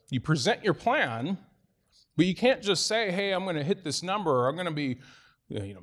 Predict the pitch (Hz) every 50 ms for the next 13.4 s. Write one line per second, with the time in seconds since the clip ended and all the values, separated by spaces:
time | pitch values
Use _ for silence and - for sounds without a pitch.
0 | - - - 202 196 202 - 180 165 - 202 196 175 135 - - 190 - - -
1 | 185 160 170 147 - - 208 190 143 - 160 180 175 - 175 165 160 147 147 156
2 | 170 196 226 - - - 151 127 113 117 131 151 160 120 151 139 117 117 - -
3 | - 233 240 - - - 156 135 131 139 135 123 110 110 - - 247 285 269 147
4 | 127 151 170 156 - _ _ _ _ _ _ _ _ _ _ - - 131 127 127
5 | 117 - 113 117 117 107 107 107 104 98 107 98 - 95 82 78 - _ _ _
6 | _ _ _ _ _ _ _ _ _ _ _ _ _ _ _ _ - 120 120 120
7 | 113 107 - 180 196 - - 170 131 165 151 139 127 110 - - - 170 180 175
8 | 143 120 113 113 113 110 107 - - 123 127 123 120 113 110 113 117 110 104 98
9 | 95 123 190 - - 107 - - - _ _ _ _ _ _ _ _ _ _ _
10 | _ - - 123 123 113 107 127 170 233 277 220 - - 208 196 - - 165 156
11 | 160 143 - - 175 170 170 170 143 - - 175 190 247 285 240 131 110 113 107
12 | 113 127 139 151 196 170 - - - 151 151 156 143 139 131 113 107 - - -
13 | 220 254 254 - 110 107 -